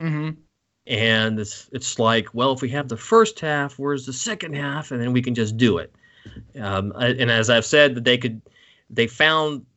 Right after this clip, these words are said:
Speaker 2: if they found the sources for that, maybe they find the masters or a very low generation,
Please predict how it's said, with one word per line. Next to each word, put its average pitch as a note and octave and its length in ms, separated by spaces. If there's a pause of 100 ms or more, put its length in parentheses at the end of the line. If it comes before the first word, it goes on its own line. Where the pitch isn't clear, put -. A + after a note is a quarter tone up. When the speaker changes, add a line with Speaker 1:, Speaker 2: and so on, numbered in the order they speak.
Speaker 2:
if G#2 200
they B2 120
found C#3 320
the B2 40
sources C3 420
for C3 120
that, A#2+ 220
maybe A#2+ 180
they G#2+ 140 (160)
find A2+ 200
the G2 60
masters C#3 560
or G#2 120
a G2 40
very A2 240
low A2 220
generation, A#2 640